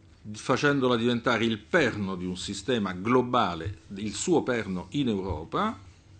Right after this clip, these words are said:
e quindi Ansaldo Energia come il centro dell'attività di questa nuova configur-, di questo nuovo soggetto in Europa e contemporaneamente aprendo gli altri mercati. Per esempio il mercato cinese che sappiamo che ha una,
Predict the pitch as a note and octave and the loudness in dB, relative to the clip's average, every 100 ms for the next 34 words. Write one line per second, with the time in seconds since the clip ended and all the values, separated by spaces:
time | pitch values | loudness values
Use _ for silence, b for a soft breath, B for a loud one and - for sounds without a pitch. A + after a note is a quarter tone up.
0 | - - - F#2+ F2 F2+ - A2+ G2+ F#2+ | -20 -12 -6 -6 -6 -8 -6 -4 -4 -6
1 | G2+ G#2+ F2+ F2 F2+ - - F3 A2+ F#2 | -4 -4 -4 -6 -8 -2 4 4 4 -2
2 | F2 E2+ D#2+ D#2+ E2+ E2 F2 D#2 D2+ F#2 | -4 -6 -8 -8 -10 -6 -6 -6 -8 -6
3 | F2 - - E2+ D2+ - B B B - | -6 -8 -12 -12 -12 -14 B B B -6
4 | G2 A2 G#2 F2+ F2 E2+ D#2+ D2 G2 B | -2 0 0 -2 -4 -6 -8 -12 -14 B
5 | B B - F#2+ F#2 G2+ G2+ F#2+ F#2 F2+ | B B -8 -6 -6 -4 -2 -2 -4 -6
6 | F#2 F#2+ F#2+ F#2 G2+ F#2 F2+ - F#2 G#2 | -6 -6 -6 -6 -4 -4 -6 -8 -8 -2
7 | A2 G2+ - D#2 F#2+ C3 F#3+ B2+ C#3 A#2+ | 0 -2 -4 -12 -8 -4 0 2 2 0
8 | - C#3+ C#3+ E3 F#3 A#2 B2 G2+ G#2+ G2+ | 0 -2 0 -2 0 0 0 0 0 0
9 | G#2 A#2+ G2+ G2+ G2 G2+ F#2 - C3+ F#2 | 0 0 0 -2 6 6 6 -2 -2 -2
10 | - - - B B B B A#2+ C3+ D#3 | -8 -16 -18 B B B B 2 4 4
11 | A#2+ B2 A2+ G2 F2+ G2+ F#2 G#2+ F3+ A#2 | 2 2 0 0 -2 -2 -2 -2 -4 -4
12 | G2 C3 F2+ - C#3+ F2+ E2+ G#2+ G#2 E2 | -4 -4 -6 -2 -2 0 -2 2 0 0
13 | F2 F#2+ E2+ D#2+ D#2+ D#2 D2+ D2 C#2+ C#2+ | -4 -4 -6 -8 -10 -12 -12 -14 -14 -16